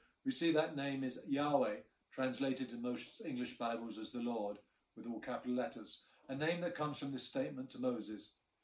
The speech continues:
Yahweh carries the significance of God's statement to Moses, "I am who I am."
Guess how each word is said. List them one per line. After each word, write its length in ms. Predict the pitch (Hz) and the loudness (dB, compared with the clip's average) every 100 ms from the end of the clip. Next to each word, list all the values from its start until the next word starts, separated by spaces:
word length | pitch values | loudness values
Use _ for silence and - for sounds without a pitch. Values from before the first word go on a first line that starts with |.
| _ _ - | _ _ -6
Yahweh 500 | 135 151 170 165 151 | 4 8 10 10 8
carries 340 | 147 147 143 | 6 4 4
the 60 | 135 | 0
significance 840 | - 123 135 165 165 113 110 - | -2 -2 0 0 0 -2 -4 -4
of 140 | 117 | -2
God's 260 | 147 143 - | 4 4 4
statement 440 | - 131 135 127 | 0 0 0 -4
to 80 | 127 | -4
Moses, 600 | 120 117 107 117 110 - _ _ _ - | -2 -2 -2 -4 -4 -8 _ _ _ -6
"I 140 | 123 | 0
am 240 | 131 135 117 | 2 2 0
who 140 | 131 | 0
I 120 | 120 | 0
am." 260 | 113 107 | -2 -6